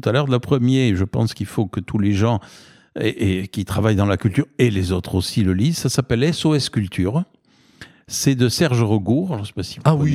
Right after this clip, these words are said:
Speaker 1: connaissez
Speaker 2: Serge
Speaker 1: Serge,
Speaker 2: Regour, bien sûr,
Speaker 1: qui est,
Speaker 2: bien sûr, bien
Speaker 1: euh,
Speaker 2: sûr.
Speaker 1: qui est élu aujourd'hui à la région, qui est le
Speaker 2: Oui.
Speaker 1: président de la commission culture de la région,
Speaker 2: À
Speaker 1: entre
Speaker 2: qui, à
Speaker 1: autres.
Speaker 2: qui j'adresse mes amitiés.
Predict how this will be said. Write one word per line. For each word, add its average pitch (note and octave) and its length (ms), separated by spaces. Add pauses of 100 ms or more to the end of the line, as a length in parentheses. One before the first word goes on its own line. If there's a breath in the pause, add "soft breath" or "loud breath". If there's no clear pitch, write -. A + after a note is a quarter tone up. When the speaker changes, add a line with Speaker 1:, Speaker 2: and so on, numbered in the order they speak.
Speaker 1:
connaissez G#2+ 240
Speaker 2:
Serge F#2 200
Speaker 1:
Serge, C#3 320
Speaker 2:
Regour, B2 140
bien A#2 200
sûr, A#2 280
Speaker 1:
qui G#2+ 100
est, G#2 80
Speaker 2:
bien G#2 140
sûr, A#2 80
bien G#2+ 100
Speaker 1:
euh, G2+ 360
Speaker 2:
sûr. G2 80
Speaker 1:
qui F2+ 100
est F2 120
élu G2+ 220
aujourd'hui F#2 600
à - 20
la F2+ 140
région, G#2 340
qui - 120
est - 20
le G#2 80
Speaker 2:
Oui. A2 100
Speaker 1:
président A#2 240
de G#2+ 60
la G2 80
commission G#2 420
culture G2 400
de F2+ 80
la F2 140
région, G2+ 420
Speaker 2:
À A2+ 60
Speaker 1:
entre G2+ 80
Speaker 2:
qui, C#3 180
à - 40
Speaker 1:
autres. B2+ 240
Speaker 2:
qui C3 100
j'adresse A2 400
mes G#2+ 160
amitiés. G#2 480